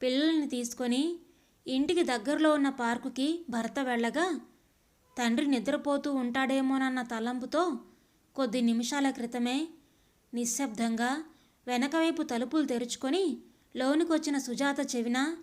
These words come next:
ఈ సంభాషణ పడ్డంతో ఆమె కూడా ఇదంతా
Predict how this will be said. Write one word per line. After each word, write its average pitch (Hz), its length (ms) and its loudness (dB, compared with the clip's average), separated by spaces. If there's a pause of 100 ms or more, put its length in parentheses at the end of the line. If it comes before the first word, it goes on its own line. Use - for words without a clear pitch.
(440)
ఈ 247 160 0
సంభాషణ 247 600 0
పడ్డంతో 240 720 -2 (720)
ఆమె 247 320 2
కూడా 294 280 0
ఇదంతా 247 640 0